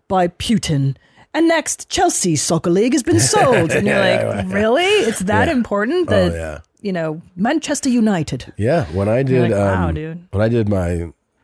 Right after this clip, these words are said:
Speaker 2: semester in Madrid, oh my
Speaker 1: <laughs>
Speaker 2: God.
Speaker 1: I love that shit.
Speaker 2: <laughs> Oh my God.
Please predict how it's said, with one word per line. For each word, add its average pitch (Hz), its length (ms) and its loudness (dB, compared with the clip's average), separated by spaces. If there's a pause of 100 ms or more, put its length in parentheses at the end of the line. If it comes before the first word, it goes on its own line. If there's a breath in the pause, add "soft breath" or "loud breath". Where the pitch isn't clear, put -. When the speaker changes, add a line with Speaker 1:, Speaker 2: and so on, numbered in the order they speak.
(140)
Speaker 2:
semester 98 440 -2
in 92 80 -2
Madrid, 90 480 -2 (160)
oh 113 240 0
my 87 240 -2
Speaker 1:
<laughs> 76 100 -2
Speaker 2:
God. 135 240 -4
Speaker 1:
I 233 140 -2
love 233 360 0
that 139 260 -6
shit. - 180 -8
Speaker 2:
<laughs> - 220 -4
Oh - 20 -8 (100)
my 92 140 -10 (140)
God. 101 120 -10